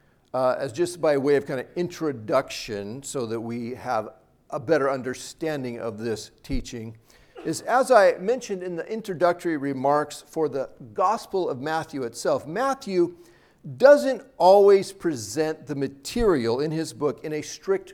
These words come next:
chronological order. Instead, there are times when he arranges things around a common theme or topic, and the Sermon on the Mount is a place where he has done that. The Sermon on the Mount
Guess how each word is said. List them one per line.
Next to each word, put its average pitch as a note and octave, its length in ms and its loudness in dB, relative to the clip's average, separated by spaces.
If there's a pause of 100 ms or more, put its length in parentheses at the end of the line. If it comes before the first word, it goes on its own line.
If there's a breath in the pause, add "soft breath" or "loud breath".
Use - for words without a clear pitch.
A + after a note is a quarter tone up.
chronological D3+ 1200 0
order. D#3+ 500 2 (440 soft breath)
Instead, G3 360 2
there G3+ 160 6
are F3+ 140 6
times A3+ 380 -6
when G3+ 120 -4
he F#3 220 -8
arranges A3 840 -2
things F#3 420 -4
around E3 380 -2
a - 80 -8
common D#3+ 420 -6 (240)
theme A3 480 -4
or C#3 180 -2
topic, F#3 600 -4 (520 soft breath)
and E3+ 120 -6
the F3 80 2
Sermon C#4+ 360 2
on C4+ 120 6
the A3+ 80 2
Mount D#3 400 2
is D#3+ 160 -4
a E3+ 100 4
place G#3 480 2
where F#3+ 120 4
he D#3 180 -4
has C#3+ 220 -6
done F#3 260 0
that. A#2+ 400 -2 (300 soft breath)
The F3+ 100 0
Sermon C#4 340 0
on A#3+ 200 2
the F#3 80 2
Mount D3+ 420 0